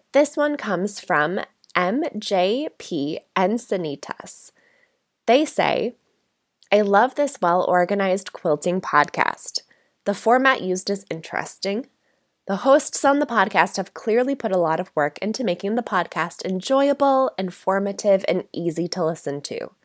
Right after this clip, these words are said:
With several different sections, I always learn something new." Thank you so much. These nice reviews just make my whole day.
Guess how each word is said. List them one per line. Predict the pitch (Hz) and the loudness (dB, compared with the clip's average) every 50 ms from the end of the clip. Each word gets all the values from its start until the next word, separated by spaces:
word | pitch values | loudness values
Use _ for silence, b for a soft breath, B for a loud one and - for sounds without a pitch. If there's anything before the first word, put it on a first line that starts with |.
| _ _ _ _ _ _ _ _ _ _ _ | _ _ _ _ _ _ _ _ _ _ _
With | - 196 214 | -2 -2 -2
several | - - - 277 269 277 285 294 294 | -2 -2 0 0 0 0 2 0 0
different | 254 226 220 - - 175 160 - | 0 0 -2 -2 -2 -4 -4 -4
sections, | - - 269 269 - - - 269 247 233 233 240 233 - - - | -2 -2 -2 -2 -2 -4 -2 -2 0 0 0 -2 -4 -6 -6 -6
I | 190 - - - | -8 -8 -4 0
always | - 180 185 202 196 202 196 190 - - | 2 2 4 4 2 0 -2 -2 -2 -2
learn | 160 156 147 151 | -2 -2 -2 -2
something | 160 - 165 151 156 - 143 151 151 | -2 -2 -2 -2 -2 -4 -4 -4 -4
new." | 139 - - - - 185 - _ _ _ _ _ _ _ _ _ _ _ _ _ _ _ _ _ _ - _ _ _ _ _ _ _ - | -6 -8 -8 -10 -14 -16 -20 _ _ _ _ _ _ _ _ _ _ _ _ _ _ _ _ _ _ -20 _ _ _ _ _ _ _ 0
Thank | 233 233 254 247 - | 2 2 2 0 -2
you | 269 262 262 285 - - | -4 -4 -4 -4 -6 -6
so | 269 - - - - 190 180 190 208 | -4 -2 0 2 4 6 6 6 6
much. | 208 175 - - - - - - - - - | 4 2 0 -2 -4 -6 -8 -8 -8 -8 -6
These | - 208 214 240 262 277 294 277 - - | -4 -2 0 0 0 0 0 0 -2 -2
nice | 190 190 165 160 180 180 - | -2 -2 0 0 0 0 0
reviews | 190 180 175 170 180 175 170 170 - | 0 -2 -2 0 -2 -2 -2 -2 -2
just | - 180 175 - - | -4 -4 -4 -4 -4
make | 185 180 180 185 - - | -2 -2 -2 -4 -4 -4
my | 175 160 160 | -4 -4 -4
whole | 160 160 - _ _ - 226 233 240 247 254 254 | -6 -8 -12 _ _ 2 6 8 8 8 8 6
day. | 220 175 139 120 82 78 - - - | 4 4 4 4 4 2 -2 -6 -10